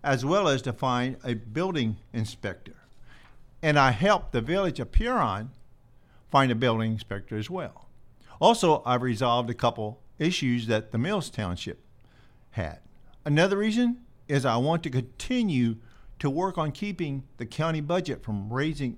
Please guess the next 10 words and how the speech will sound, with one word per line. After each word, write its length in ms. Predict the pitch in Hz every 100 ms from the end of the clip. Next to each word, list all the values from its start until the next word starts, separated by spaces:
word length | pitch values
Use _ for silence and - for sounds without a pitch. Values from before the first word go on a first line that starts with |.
| -
any 180 | 160 202
more 480 | 202 202 175 131 127 -
than 220 | 117 120
needed. 340 | 147 123 87 - - - - -
From 160 | 120
the 80 | 107
day 340 | 104 131 196 196
I 120 | 202
was 120 | 196
appointed, 560 | 196 - 214 196 104